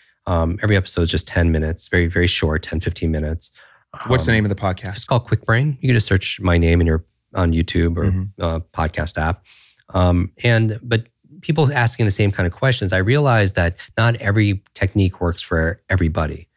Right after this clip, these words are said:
Speaker 1: 'cause some people have a different learning style. Just like, uh, when people go through courses or they, they go through a class,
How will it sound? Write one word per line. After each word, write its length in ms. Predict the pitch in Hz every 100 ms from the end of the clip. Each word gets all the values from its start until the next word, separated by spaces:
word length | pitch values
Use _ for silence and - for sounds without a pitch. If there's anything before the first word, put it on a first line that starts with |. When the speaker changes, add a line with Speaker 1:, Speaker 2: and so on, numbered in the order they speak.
| _ _ _
Speaker 1:
'cause 120 | 90
some 180 | - 113
people 320 | 113 117 -
have 140 | 98 92
a 40 |
different 300 | 82 85 85
learning 300 | 95 98 90
style. 440 | 85 82 78 - _ _ -
Just 180 | 113
like, 300 | 117 110 -
uh, 320 | 101 95 90 87 - -
when 120 | -
people 260 | 95 98 95
go 140 | 92
through 180 | 92 95
courses 520 | - 85 85 98 104
or 80 | 92
they, 240 | 80 78
they 180 | 78 78
go 220 | 78 82
through 200 | 85 98
a 40 | 95
class, 500 | - 80 78 92